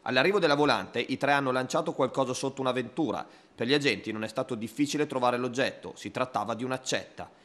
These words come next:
Le persone sono state identificate, si tratta di un torinese di trentacinque anni, un pavese di venticinque e un polacco di diciassette, tutti residenti a Piacenza. Per i poliziotti non è stato possibile appurare con certezza che i tre,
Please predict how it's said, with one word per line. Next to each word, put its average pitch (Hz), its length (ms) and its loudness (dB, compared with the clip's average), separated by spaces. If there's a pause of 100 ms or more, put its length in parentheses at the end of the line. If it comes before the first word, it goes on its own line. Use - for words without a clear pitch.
(200)
Le 135 120 -2
persone 185 380 2
sono 151 180 -2
state 156 240 0
identificate, 147 800 0
si - 160 -10
tratta 123 260 -2
di 110 100 -4
un 110 120 -4
torinese 120 520 0
di 110 120 -6
trentacinque 113 640 -4
anni, 98 380 -2
un 117 160 -8
pavese 117 400 -2
di 101 80 -6
venticinque 107 720 -6
e - 60 -10
un 120 100 -4
polacco 131 380 2
di 139 140 -2
diciassette, 135 760 -4 (260)
tutti 120 360 -2
residenti 113 420 -2
a 120 40 -4
Piacenza. - 600 -6 (420)
Per 131 80 4
i 160 60 4
poliziotti 180 560 2
non 131 120 0
è 135 40 0
stato 175 320 0
possibile 156 500 0
appurare 143 380 2
con 135 160 -4
certezza 147 400 -4
che 139 100 -4
i 147 80 0
tre, 143 260 2